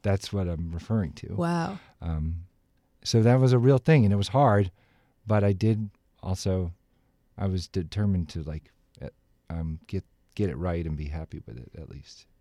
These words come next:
Speaker 2: Yeah. So
Speaker 1: Yeah.
Speaker 2: what a great opportunity to be part of something bigger than yourself.
Speaker 1: That's true, too. You know, it's not like, um, yeah, to write about all these other people and to, like,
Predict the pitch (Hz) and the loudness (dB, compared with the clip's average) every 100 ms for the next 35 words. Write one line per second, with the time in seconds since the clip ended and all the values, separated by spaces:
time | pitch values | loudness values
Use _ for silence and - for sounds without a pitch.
0 | _ 185 170 170 - _ _ - - 180 | _ 0 0 -2 -8 _ _ -8 -2 0
1 | 202 185 214 208 170 170 170 175 175 165 | 2 2 0 -10 -6 0 2 2 2 -2
2 | - 165 170 156 147 147 147 143 _ _ | -2 2 4 4 2 0 -2 -4 _ _
3 | - 147 147 143 151 139 151 143 151 151 | -4 -4 -2 -2 -4 -4 -6 -4 -2 0
4 | 147 143 139 135 143 - - _ _ _ | 0 -2 -4 -8 -10 -14 -20 _ _ _
5 | _ _ _ _ - 117 - - 170 151 | _ _ _ _ 0 2 0 2 4 6
6 | 196 151 120 131 135 131 131 120 - 131 | 4 4 6 8 8 6 4 2 4 6
7 | 127 - 110 104 - 104 95 90 82 - | 6 4 2 2 0 0 2 0 -2 -8
8 | _ _ _ _ _ _ _ _ 107 120 | _ _ _ _ _ _ _ _ 0 2
9 | 147 76 65 - - 98 110 107 110 95 | 4 0 -6 -18 -16 -4 0 2 2 2
10 | 87 110 131 135 92 82 90 85 95 87 | -2 -2 0 0 0 -2 -2 -4 -4 -4
11 | 90 90 - 104 104 101 95 _ _ _ | -4 -6 -2 0 2 0 -4 _ _ _
12 | _ _ _ _ _ - 101 85 82 82 | _ _ _ _ _ -4 -2 0 -2 -4